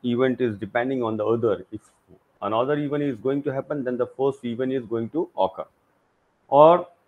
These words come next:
if first event is going to occur, then the another event is going to happen, or vice versa. The probability attached to such an event is called the conditional probability and is denoted by P A oblique B.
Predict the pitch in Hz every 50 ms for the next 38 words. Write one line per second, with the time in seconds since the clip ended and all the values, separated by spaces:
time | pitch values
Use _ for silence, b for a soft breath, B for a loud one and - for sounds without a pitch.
0 | _ _ _ _ _ _ _ _ _ _ _ _ _ _ _ _ - 175 170 -
1 | - 190 202 214 220 208 - 196 180 190 190 190 190 180 147 139 165 170 175 170
2 | 175 170 165 156 160 147 160 185 202 208 185 165 156 151 143 156 156 143 131 123
3 | 123 120 120 131 127 120 113 127 123 147 139 127 127 120 117 113 147 185 226 196
4 | - _ - 98 - - - - _ _ _ _ _ _ _ _ _ _ _ _
5 | _ _ _ _ _ _ - 110 113 139 156 156 139 - 101 95 87 - 127 135
6 | 156 - - 156 147 147 170 175 180 190 190 170 175 156 139 156 156 151 - 151
7 | 139 - - 160 156 156 - 151 139 131 127 123 143 135 131 120 98 _ - 127
8 | 135 139 113 113 - - 113 113 113 127 120 - - 113 101 - 104 90 104 107
9 | 127 131 131 117 85 90 87 82 78 _ _ _ _ _ _ _ _ _ _ _
10 | _ _ _ - 110 120 147 156 170 180 170 - - - - - - 135 139 147
11 | 165 185 175 196 185 143 110 131 123 113 110 107 101 98 101 107 - _ _ _
12 | _ - - 185 185 165 127 110 104 104 - _ _ _ _ _ _ _ _ _
13 | _ _ _ _ _ _ _ - 139 147 151 151 131 107 101 110 101 82 85 113
14 | 143 135 113 92 87 87